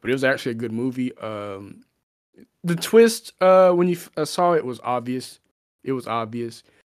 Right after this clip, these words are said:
Uh, and it, it was a bit cheesy at times, but again, it's a Disney property. It's Chip 'n Dale of all things, too, so. But, like, again, the cameos is mainly why I watched, and it was hilarious. I will say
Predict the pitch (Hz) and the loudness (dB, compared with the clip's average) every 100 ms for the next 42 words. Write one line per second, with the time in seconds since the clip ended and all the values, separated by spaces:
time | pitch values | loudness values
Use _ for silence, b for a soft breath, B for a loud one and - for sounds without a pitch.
0 | _ _ - 110 113 147 185 196 160 156 | _ _ -8 -6 -4 -2 2 4 4 2
1 | - 139 135 135 127 139 139 135 - 120 | 2 2 2 0 -2 -4 -2 -4 -6 -6
2 | 120 123 123 113 104 120 120 117 127 113 | -4 -4 -6 -6 -8 -6 -6 -4 -4 -4
3 | 117 107 - 127 117 113 123 113 101 113 | -8 -8 -8 -8 -6 -4 -2 -4 -4 -2
4 | 117 110 107 104 - - 120 107 - 110 | -2 -4 -10 -12 -14 -10 -10 -10 -14 -14
5 | 107 - b b _ _ 113 117 117 - | -16 -20 b b _ _ -8 -6 -6 -6
6 | 123 139 120 120 - 123 - 196 185 156 | -4 -2 -2 -6 -10 -6 2 4 6 4
7 | 131 113 127 143 143 143 139 143 143 - | 2 -2 -2 0 0 0 0 0 -2 -4
8 | 123 117 117 120 127 131 131 - 123 151 | -8 -8 -8 -4 -4 -4 -6 -8 -2 0
9 | 156 - 151 135 | 0 2 2 2